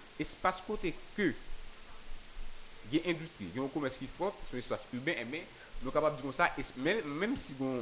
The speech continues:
menm si Venot, men katriyèm seksyon, se yon teritwa peri-iben, men an menm tan tou, aktivite ki dominant la, ki se aktivite agrikòl la, donk, li plis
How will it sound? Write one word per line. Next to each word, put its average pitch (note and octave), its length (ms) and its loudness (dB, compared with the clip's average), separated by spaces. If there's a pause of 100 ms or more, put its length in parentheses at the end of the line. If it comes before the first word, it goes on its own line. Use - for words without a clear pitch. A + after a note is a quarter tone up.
(160)
menm F3+ 180 4
si C3 220 -4
Venot, A#2+ 220 0
men A2 120 0
katriyèm A2+ 200 0
seksyon, G2 320 -6 (320)
se - 80 -4
yon A#2 160 2
teritwa A2 420 0 (240)
peri-iben, A2 640 0 (420)
men F#3+ 140 4
an C3 120 2
menm B2 180 -2
tan F#3+ 160 -2
tou, - 460 -8 (280)
aktivite F3 580 0 (280)
ki D#3 160 -2
dominant D#3 380 8
la, C#3 100 4
ki A#2+ 280 -4
se A#2+ 220 -2
aktivite A2+ 340 0
agrikòl G#2+ 340 0
la, C3+ 100 -2 (100)
donk, C#3+ 160 2 (320)
li D3 160 0
plis F#3 160 -2